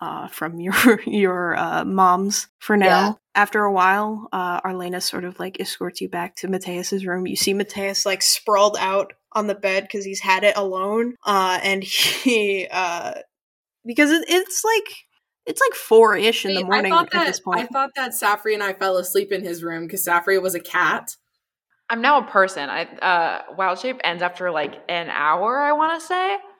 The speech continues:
Speaker 3: But we were in there.
Speaker 1: Uh, I think, I think Mateus brought you to your room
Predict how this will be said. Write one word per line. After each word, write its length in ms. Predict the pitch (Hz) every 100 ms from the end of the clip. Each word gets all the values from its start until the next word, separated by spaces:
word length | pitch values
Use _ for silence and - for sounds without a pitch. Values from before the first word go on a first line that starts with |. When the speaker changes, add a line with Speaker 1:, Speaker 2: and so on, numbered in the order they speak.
| _
Speaker 3:
But 100 | 220
we 160 | 240 349
were 120 | 381
in 260 | - 208 254
there. 420 | 175 113 - 202 -
Speaker 1:
Uh, 260 | 254 254 247
I 140 | 254 254
think, 500 | - 320 359 370 - - _ -
I 80 | 226
think 380 | 262 254 247 - _ _
Mateus 480 | 220 220 226 214 208
brought 300 | - 196 -
you 180 | 202 196
to 200 | - 214
your 360 | 185 185 180 202
room 420 | 262 320 370